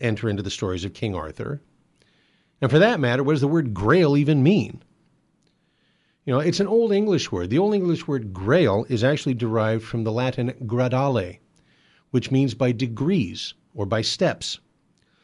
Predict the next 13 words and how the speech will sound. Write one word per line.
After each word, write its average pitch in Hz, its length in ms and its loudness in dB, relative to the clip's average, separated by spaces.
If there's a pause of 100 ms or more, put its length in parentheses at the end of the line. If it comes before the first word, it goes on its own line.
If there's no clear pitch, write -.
(120)
So 127 240 -4
it's 139 160 -6
the 139 100 -4
source 156 380 0
of 131 160 -6
the 120 100 -2
modern 170 380 2
English 101 400 -4
word 90 340 -6 (380)
gradual. 107 640 -2 (1300)
And 123 140 2
the 127 40 2
term 147 360 4